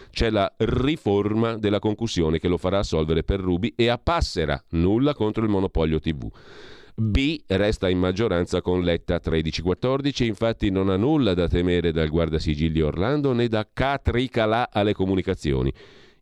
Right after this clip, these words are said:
Idem per il governo Renzi, quattordici sedici, Orlando e la Guidi, poi rimpiazzata da Calenda. Orlando e Calenda restano anche nel Gentiloni sedici diciotto, nel Conte uno e due, eccezionalmente B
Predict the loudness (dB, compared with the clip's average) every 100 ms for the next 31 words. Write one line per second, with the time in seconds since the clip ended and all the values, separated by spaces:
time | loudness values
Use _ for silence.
0 | _ 0 2 2 0 0 -2 0 0 0
1 | 0 0 0 -2 -4 -4 -4 -2 -2 -2
2 | -2 -2 0 -2 -2 -6 -6 -2 0 0
3 | 0 0 0 0 0 0 0 -2 0 0
4 | 0 -2 -2 -2 -2 0 0 0 -2 -6
5 | _ -2 0 2 2 2 0 0 -4 _
6 | -20 -20 -6 -2 0 0 0 0 0 0
7 | 2 2 0 0 0 0 0 0 0 0
8 | 0 0 0 0 0 -2 -2 -4 -2 -2
9 | 0 -2 -2 -2 0 0 0 0 0 2
10 | 0 0 0 0 -2 _ _ _ -2 -2
11 | 0 -2 -2 0 2 2 2 0 0 -2
12 | 0 -2 -2 _ _ _ _ -2 2 2
13 | -2